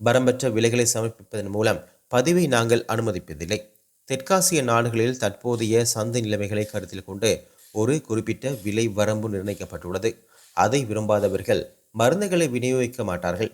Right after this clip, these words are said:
ஒப்பந்த அடிப்படையில் செய்யும் பொறுப்பை அரச மருந்தாக்கல் கூட்டுத்தாபனத்திடம் வழங்கியுள்ளோம். சுமார் எண்பது தொடக்கம் எண்பத்தைந்து சதவீத பணி அதில் நிறைவு பெற்றுள்ளது.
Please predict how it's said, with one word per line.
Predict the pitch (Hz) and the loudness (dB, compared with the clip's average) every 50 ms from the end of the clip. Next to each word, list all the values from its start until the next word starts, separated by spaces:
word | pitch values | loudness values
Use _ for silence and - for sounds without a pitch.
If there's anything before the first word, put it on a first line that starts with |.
| _ _ _ | _ _ _
ஒப்பந்த | - 104 104 - - - 123 120 | -4 -4 0 2 2 4 4 4
அடிப்படையில் | 107 104 104 - - 113 104 104 110 104 | 4 2 2 -2 -2 -2 -2 0 -2 -2
செய்யும் | - 110 104 101 110 101 | -2 -4 -2 -2 -4 -2
பொறுப்பை | - 104 98 95 - 123 110 92 - - - _ _ | -2 -4 -4 -2 -2 -2 -2 -2 -4 -8 -16 _ _
அரச | - 104 117 143 160 - - 185 156 | -4 -2 0 0 0 2 2 2 2
மருந்தாக்கல் | 120 113 113 127 135 156 143 139 - 143 127 - | 2 0 0 0 0 -2 -2 -2 -4 -8 -8 -8
கூட்டுத்தாபனத்திடம் | 123 110 117 113 - 117 110 110 107 101 - - 107 85 - - - _ _ _ - | -8 -8 -8 -6 -4 -4 -4 -4 -4 -6 -4 -2 -2 -2 -2 -6 -12 _ _ _ -2
வழங்கியுள்ளோம். | 113 113 110 104 92 90 90 92 104 107 107 107 - - _ _ _ | 0 0 0 0 -2 -4 2 2 4 4 2 0 -6 -12 _ _ _
சுமார் | - - 113 110 123 127 - | -8 -4 0 2 2 2 2
எண்பது | - 113 117 110 120 113 98 | 2 0 2 4 2 2 2
தொடக்கம் | 110 104 95 101 - - 113 104 87 - _ _ _ | 0 -2 -2 -2 -2 -2 -4 -4 -4 -10 _ _ _
எண்பத்தைந்து | 110 120 143 160 190 190 - 165 160 151 135 135 147 147 - - | -4 0 0 0 0 2 2 2 2 0 0 -2 -2 -2 -4 -4
சதவீத | - 120 110 117 117 117 113 123 117 | -4 -2 -2 0 0 2 2 2 0
பணி | - - 104 110 117 101 82 - _ _ _ | 2 -2 -2 0 0 -2 -4 -6 _ _ _
அதில் | - 95 107 113 147 156 123 | -2 -2 0 0 0 2 2
நிறைவு | 113 117 135 151 | 2 2 2 2
பெற்றுள்ளது. | 143 107 - 95 - - 90 87 90 92 117 110 - | 0 -2 -4 -6 -6 -6 -4 -2 0 0 0 0 -2